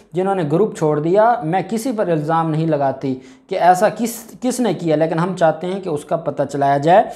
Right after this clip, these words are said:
WhatsApp को लिखा जाए और मुस्तकिल हल तलाश किया जाए।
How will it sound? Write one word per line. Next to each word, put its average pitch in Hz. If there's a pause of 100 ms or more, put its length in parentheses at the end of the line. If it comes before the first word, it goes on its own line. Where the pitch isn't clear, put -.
(280)
WhatsApp 160
को 156
लिखा 135
जाए 170
और 170
मुस्तकिल 170
हल 151 (400)
तलाश 175
किया 139
जाए। 127